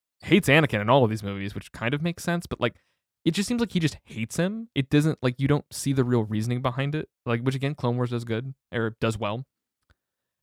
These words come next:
And it's just ki-, I don't know, he feels miscast. I feel like him playing a villain or him or Mace Windu being written more for Samuel L. Jackson, like he is in the expanded universe, would have been kinda cool, but no, we just got this weird Samuel L. Jackson performance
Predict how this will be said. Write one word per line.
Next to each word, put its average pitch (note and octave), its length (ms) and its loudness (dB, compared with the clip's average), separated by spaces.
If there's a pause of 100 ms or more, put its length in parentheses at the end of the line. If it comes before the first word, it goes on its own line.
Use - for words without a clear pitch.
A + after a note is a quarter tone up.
(100)
And D3 160 0
it's D#3+ 80 -4
just F#3 120 -10
ki-, - 140 -8
I - 40 2
don't A3+ 100 4
know, E3+ 40 2
he G3 60 4
feels A#3+ 220 -2
miscast. G3+ 500 -2
I - 20 -2
feel F3 140 -2
like G#3 120 -4
him F3+ 120 0
playing E3 200 0
a B2 60 4
villain C3 460 0
or B2+ 100 -2
him C3 420 -2 (1040)
or C3+ 80 4
Mace C3+ 200 2
Windu C3+ 240 4
being A#2+ 280 2
written B2 260 2
more A2+ 300 2
for A#2 320 2
Samuel A#2 260 0
L. G#2+ 140 2
Jackson, A2 440 -2
like B2 200 0
he A#2 160 2
is A#2 240 4
in A2+ 100 0
the A2+ 80 0
expanded G#2 340 -4
universe, A#2+ 480 -2
would A#2+ 60 -2
have A#2 80 0
been A#2 100 -2
kinda B2 220 -2
cool, B2+ 300 -4
but G#2+ 260 -4 (640)
no, D3 160 8
we C3 80 8
just B2 140 2
got C3 120 4
this - 160 -8
weird B2 420 0
Samuel A#2 260 0
L. A2+ 60 4
Jackson A2 300 0
performance G#2+ 600 -6